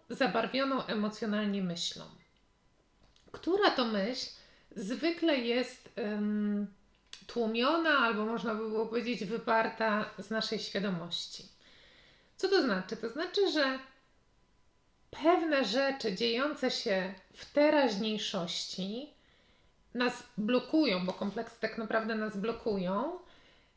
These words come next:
i one są połączone z czymś, co kiedyś słyszeliśmy, co miało, mm, ważny emocjonalny kontekst dla nas, czyli najprawdopodobniej najczęściej wiążą się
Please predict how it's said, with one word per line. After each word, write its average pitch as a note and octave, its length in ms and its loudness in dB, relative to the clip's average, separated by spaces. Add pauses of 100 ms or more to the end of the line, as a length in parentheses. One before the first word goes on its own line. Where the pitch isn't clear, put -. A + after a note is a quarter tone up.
(160)
i - 220 -4 (180)
one E4 480 4
są B3+ 320 0
połączone C#4+ 880 4
z - 140 -8
czymś, D4 300 0
co - 180 -2
kiedyś C4 400 -2
słyszeliśmy, B3 720 0
co A#3+ 300 -4
miało, A#3+ 800 2
mm, A3 500 -4 (220)
ważny C#4 600 6
emocjonalny A#3+ 760 0
kontekst G3 600 -2
dla F#3+ 240 0
nas, A3+ 320 -2 (680)
czyli A#3+ 600 2 (280)
najprawdopodobniej A#3+ 1400 0
najczęściej C4+ 840 0
wiążą A#3+ 500 0
się A3 360 -4